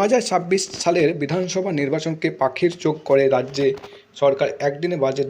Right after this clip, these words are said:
বড়সড় চমক দিতে পারে। কি বলছে? টাকা, টাকা কি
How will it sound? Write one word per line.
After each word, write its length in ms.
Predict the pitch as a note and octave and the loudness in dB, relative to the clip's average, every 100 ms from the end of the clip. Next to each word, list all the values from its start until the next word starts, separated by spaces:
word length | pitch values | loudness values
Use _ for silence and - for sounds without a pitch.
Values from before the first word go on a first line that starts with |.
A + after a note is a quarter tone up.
| C3+ | -2
বড়সড় 320 | F3 E3 D3+ - - | -2 -2 -6 -6 -4
চমক 200 | C3+ C3 B2+ | -2 -4 -6
দিতে 140 | C#3 - | -6 -4
পারে। 180 | A#2 A2 A2 - - _ _ _ _ _ _ _ _ _ _ _ _ | -4 -4 -10 -16 -16 _ _ _ _ _ _ _ _ _ _ _ _
কি 60 | D#3+ | -8
বলছে? 300 | D#3+ D#3 G3 C#3 - - | -8 -6 -6 -8 -10 -8
টাকা, 280 | C#3 C#3 E3+ A3 A3 D#3+ - _ _ _ _ _ _ _ _ _ _ _ - - - - - - G#2+ _ G#2+ G#2+ _ _ _ _ _ _ _ - | -4 -2 -2 -4 -8 -18 -20 _ _ _ _ _ _ _ _ _ _ _ -16 -16 -16 -20 -20 -20 _ _ _ _ _ _ _ _ _ _ _ -14
টাকা 180 | D3+ F#3 | -6 -4
কি 120 | F#3+ | -2